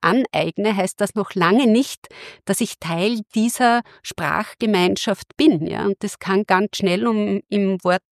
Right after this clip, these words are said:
in den Worten unserer Kinder zu bleiben, awkward werden, wenn auf einmal die Alten diese ganzen hippen Jugendwörter verwenden und in einem Unternehmen ist es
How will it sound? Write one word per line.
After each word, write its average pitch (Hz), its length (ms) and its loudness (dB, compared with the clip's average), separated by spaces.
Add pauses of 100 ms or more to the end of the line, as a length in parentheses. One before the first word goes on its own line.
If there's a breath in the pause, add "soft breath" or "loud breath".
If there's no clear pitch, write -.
(160)
in 208 200 -2
den 196 180 -2
Worten 196 300 2
unserer 202 280 -2
Kinder 226 320 0
zu 196 120 0
bleiben, 180 340 2
awkward 185 480 0
werden, 170 380 0 (400 loud breath)
wenn 202 200 2
auf 208 120 4
einmal 214 320 0
die 220 180 -4
Alten 220 540 2 (340 loud breath)
diese 214 160 0
ganzen 190 380 2
hippen 226 560 2 (260 loud breath)
Jugendwörter 180 880 2
verwenden 160 540 0
und 170 180 2
in 180 140 2
einem 180 180 4
Unternehmen 175 600 0
ist - 240 -4
es - 240 -6